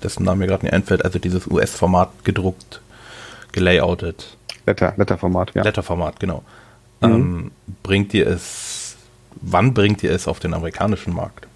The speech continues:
Speaker 2: Auch das ist nicht ganz klar. Das liegt daran, weil die Kollegen in, in Nordamerika momentan mit Talk zum Beispiel sehr beschäftigt sind und mit
Speaker 1: Hm.
Speaker 2: Wrath of Gl-, ähm, Wrath and Glory.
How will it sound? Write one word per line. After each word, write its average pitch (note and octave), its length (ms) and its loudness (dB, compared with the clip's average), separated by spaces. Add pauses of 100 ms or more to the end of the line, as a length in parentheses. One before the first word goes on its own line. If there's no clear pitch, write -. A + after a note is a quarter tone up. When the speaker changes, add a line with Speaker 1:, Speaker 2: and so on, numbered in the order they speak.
(1300)
Speaker 2:
Auch A2+ 160 2
das - 240 0
ist D#3 120 -6
nicht - 120 -6
ganz D#3+ 160 0
klar. E3+ 280 2 (1160)
Das G#2+ 180 -4
liegt - 180 0
daran, A2 500 2
weil G2+ 240 2
die G#2 100 0
Kollegen G2 480 0 (260)
in, - 100 -6
in G#2 80 0
Nordamerika G2 800 2 (580)
momentan F#2+ 500 2
mit F#2+ 140 2
Talk G#2 400 2
zum G#2 160 0
Beispiel F2 360 0
sehr - 120 0
beschäftigt - 380 -4
sind - 180 -2
und F#2+ 120 -2
mit G2 180 0
Speaker 1:
Hm. G2 60 -8
Speaker 2:
Wrath F#2 180 4
of F#2 120 -6
Gl-, - 180 0
ähm, F2+ 180 -4
Wrath G2 220 4
and F#2+ 100 -4
Glory. F#2 400 0